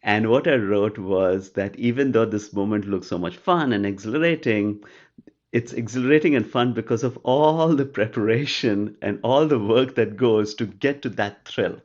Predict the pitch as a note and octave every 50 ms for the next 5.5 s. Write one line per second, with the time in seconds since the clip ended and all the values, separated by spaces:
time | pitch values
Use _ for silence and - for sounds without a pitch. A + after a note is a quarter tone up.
0 | _ _ - F2 F#2 G2+ - - A2 - - - G2+ - - _ - A2+ A2+ A2
1 | G#2+ F2+ D2+ - - _ _ - - - - - _ D3+ - D3 C3+ - C3+ A2+
2 | - G#2 A2+ D3 G3+ - - E3 A#2 G2+ G2+ G2+ G2+ A#2 B2 A#2+ - _ - -
3 | - G#2 A2 A2 A2+ A#2 A2+ A2+ G#2 G#2 G2+ G2+ G#2 F2+ - G2 G2 F#2 F2+ _
4 | _ _ _ _ _ _ _ _ _ _ _ _ _ _ _ _ _ _ _ _
5 | _ _ _ _ - - D#2+ F2 G2